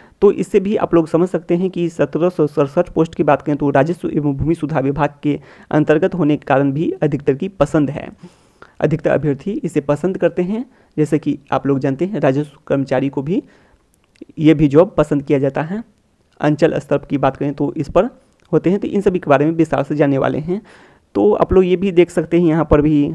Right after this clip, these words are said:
job profile देख लीजिए। तो work में आप लोग देख सकते हैं काम क्या है, तो काम यह है कि ज़मीन मापी का काम है,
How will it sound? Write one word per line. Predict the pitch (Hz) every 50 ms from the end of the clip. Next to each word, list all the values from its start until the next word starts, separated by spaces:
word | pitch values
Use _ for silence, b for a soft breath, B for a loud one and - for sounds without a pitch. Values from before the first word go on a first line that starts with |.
| 175 - -
job | 151 135 151 156 156
profile | - 151 147 - 156 147 143
देख | 139 143 139 147
लीजिए। | 143 139 139 147 143 147 165 226 - b b b b b b b b b b -
तो | 165
work | 170 165 151 147 156 156 - -
में | 170 175 165 - 151
आप | 151 -
लोग | 156 151 139
देख | 151 160 -
सकते | - 160 156 - 156
हैं | 165 175 196 220 226 - _ -
काम | 151 151 156 147
क्या | 143 - 151
है, | 160 170 202 226 311
तो | - - 127
काम | - 147 147 143 139
यह | 151 151
है | 156 143
कि | - 147
ज़मीन | 135 147 147 143 147 147 147 139
मापी | 135 135 139 143 135 147 175 175
का | - 151
काम | 151 156 156 170 180
है, | 190 220 285